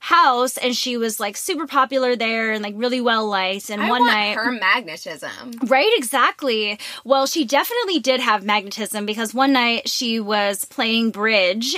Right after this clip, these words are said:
Speaker 1: in the International House when she met a man by the name of John Francis Mink. And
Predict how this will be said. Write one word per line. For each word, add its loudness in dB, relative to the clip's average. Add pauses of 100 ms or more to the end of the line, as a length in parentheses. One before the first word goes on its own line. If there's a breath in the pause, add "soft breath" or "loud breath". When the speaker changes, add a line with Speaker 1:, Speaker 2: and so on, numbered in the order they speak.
Speaker 1:
in -2
the 0
International 0
House 2
when -6
she -6
met -2
a -4
man -2
by -4
the -6
name -8
of -2
John 4
Francis -6
Mink. 0 (500 loud breath)
And 2